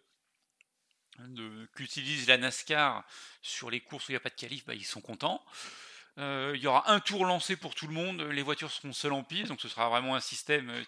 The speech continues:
type, euh, Super Pole. Et la course, elle sera, mon cher Lilian,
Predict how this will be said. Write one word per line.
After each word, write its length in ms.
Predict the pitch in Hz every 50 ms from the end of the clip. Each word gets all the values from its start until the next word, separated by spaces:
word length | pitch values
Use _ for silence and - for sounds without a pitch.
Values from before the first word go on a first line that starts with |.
| - -
type, 200 | 135 127 - 123
euh, 200 | 113 113 117 113
Super 320 | - - - - 120 -
Pole. 260 | - 143 170 185 262 311 _ _ - - - - - - - - - - _ _ - - - - - - - - - - - - _ _ _ - - - - - -
Et 240 | 175 202 220 - - -
la 120 | 175 175 156
course, 720 | - - - 160 185 214 - - - - - - - 180 - - -
elle 180 | 180 160 147 139
sera, 420 | - - - - 139 127 135 151
mon 160 | 151 135 127
cher 280 | 117 - - 147 139 127
Lilian, 600 | 120 120 120 113 113 110 117 120 120 127 143 -